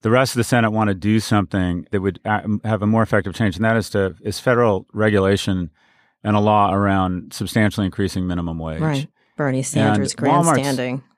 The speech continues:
Speaker 2: That, that just goes together,
Speaker 1: What a
Speaker 2: doesn't
Speaker 1: shocker,
Speaker 2: it?
Speaker 1: right? <laughs> That's redu-, that's redundant. Um,
Speaker 2: Redundant.
Speaker 1: that's
Speaker 2: What
Speaker 1: redundant.
Speaker 2: an egomaniac
Speaker 1: Uh,
Speaker 2: that guy is. I'm sorry.
Speaker 1: do you have a great impression of Bernie
Speaker 2: Oh,
Speaker 1: Sanders?
Speaker 2: Bernie, how
Speaker 1: Do
Speaker 2: you
Speaker 1: it.
Speaker 2: doing? Yeah, I can't do it right
Speaker 1: Yeah.
Speaker 2: now, but I'll,
Speaker 1: That
Speaker 2: I'll
Speaker 1: sounds like Barney Frank.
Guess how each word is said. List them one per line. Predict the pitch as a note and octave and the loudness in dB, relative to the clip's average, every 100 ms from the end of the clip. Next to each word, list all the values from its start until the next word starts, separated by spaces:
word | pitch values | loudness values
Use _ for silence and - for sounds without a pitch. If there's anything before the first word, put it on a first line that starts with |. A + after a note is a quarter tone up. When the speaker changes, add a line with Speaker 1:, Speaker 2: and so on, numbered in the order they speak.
| - | -14
Speaker 2:
That, | E3 | -12
that | - - - | -10 -10 -2
just | A#3 - | 0 2
goes | - G#3 | 0 0
together, | - E3+ C#3+ C3+ | 0 0 0 2
Speaker 1:
What | |
a | C3+ | 2
Speaker 2:
doesn't | C3 | 2
Speaker 1:
shocker, | C#3+ C#3+ B2+ A2+ | 2 4 4 4
Speaker 2:
it? | |
Speaker 1:
right? | C#3 C#3+ - - - | 2 2 -2 -10 -20
<laughs> | - - - | -20 -20 -6
That's | A2 - | -4 -2
redu-, | G#2 G#2+ | -2 -2
that's | G2+ G#2+ - | -2 -4 -4
redundant. | F#2+ G#2+ F#2+ - - | -2 -2 0 -2 0
Um, | A#2 B2 A#2 | 2 2 0
Speaker 2:
Redundant. | A2+ - - - - _ _ - - | -2 -4 -6 -6 -12 _ _ -12 -8
Speaker 1:
that's | G#2 - | -8 -6
Speaker 2:
What | G2 | -2
Speaker 1:
redundant. | C#4 B3+ E3+ | 0 2 0
Speaker 2:
an | D#3 | 0
egomaniac | C#3 C3 C#3 E3+ - - | 0 0 0 0 -2 -4
Speaker 1:
Uh, | - | -10
Speaker 2:
that | - | -10
guy | - - E3 | -12 -10 -12
is. | - - - - | -12 -18 -20 -20
I'm | |
sorry. | - - - - - | -16 -18 -18 -20 -4
Speaker 1:
do | D3 G3+ | 0 2
you | D3 D#3 | 4 2
have | G#3 A#3 | 2 2
a | F3+ | 0
great | B2 B2+ | 0 0
impression | G#2+ G#2+ G#2+ - | 0 -2 -2 -4
of | F2 | -4
Bernie | F#2 F2 | -2 -2
Speaker 2:
Oh, | |
Speaker 1:
Sanders? | A#2+ D#3 D#3 B2+ | 2 2 4 2
Speaker 2:
Bernie, | |
how | A#2 D3+ | 2 2
Speaker 1:
Do | |
Speaker 2:
you | D3+ | 2
Speaker 1:
it. | |
Speaker 2:
doing? | D#3+ C#3+ A#2+ | 0 0 -2
Yeah, | - D3+ D#3+ | 0 0 0
I | F#3 | 0
can't | A3+ G3+ | 0 2
do | F#3+ | 2
it | |
right | D#3 D3 | 2 0
Speaker 1:
Yeah. | C#3+ | 0
Speaker 2:
now, | C3+ B2+ - | -2 -4 -8
but | - | -8
I'll, | - D#3 | -6 -2
Speaker 1:
That | E3+ | 2
Speaker 2:
I'll | F3+ | 2
Speaker 1:
sounds | E3+ B2+ | 4 2
like | A2 | 2
Barney | G#2+ G#2+ | 0 0
Frank. | G2 G#2+ G#2 F#2 | 0 -2 -2 -2